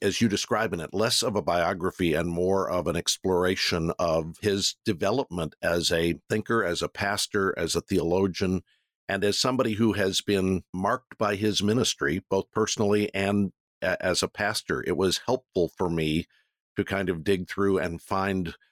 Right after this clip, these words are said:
the origin of a lot of that. I want our focus here to be on the chapter in his life where he is being called from Westminster Seminary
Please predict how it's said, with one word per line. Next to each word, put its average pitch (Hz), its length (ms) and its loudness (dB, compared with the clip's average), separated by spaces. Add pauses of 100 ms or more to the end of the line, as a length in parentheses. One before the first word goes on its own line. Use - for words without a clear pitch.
(160)
the - 160 -2
origin 95 680 0
of 85 180 -2
a 87 60 0
lot 80 340 0
of 78 240 -4
that. 73 340 -2
I 120 80 -2
want 120 160 0
our 110 120 0
focus 101 420 0
here 95 200 2
to 95 120 -4
be 92 240 2
on 87 320 -2 (120)
the 87 140 2
chapter 98 640 -2
in 90 200 -2
his 92 340 0
life 90 340 0 (120)
where 87 260 2
he 92 420 0
is 85 200 -2
being 87 260 0
called 104 500 -2
from 104 400 0
Westminster 92 640 0
Seminary 85 600 2